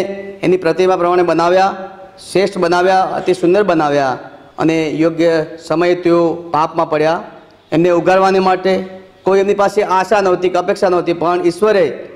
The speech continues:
મોટી યોજના પ્રભુ ખ્રિસ્તમાં ઘડી કે પ્રભુ ખ્રિસ્ત માનવ દેહ ધારણ થઈને આવે, સંપૂર્ણ,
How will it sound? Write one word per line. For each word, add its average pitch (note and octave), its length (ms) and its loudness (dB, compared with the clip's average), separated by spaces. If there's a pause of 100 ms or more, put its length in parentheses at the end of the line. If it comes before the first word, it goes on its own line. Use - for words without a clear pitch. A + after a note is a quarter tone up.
(320)
મોટી F#3 680 2
યોજના F3 540 0 (180)
પ્રભુ E3 160 0
ખ્રિસ્તમાં D#3+ 460 -2
ઘડી D#3+ 300 2 (440)
કે E3+ 80 2
પ્રભુ F3+ 180 0
ખ્રિસ્ત F#3 720 -4
માનવ F3 240 2
દેહ F3+ 180 0
ધારણ F3+ 220 2
થઈને F3+ 240 2
આવે, F3+ 340 2 (480)
સંપૂર્ણ, F#3 680 0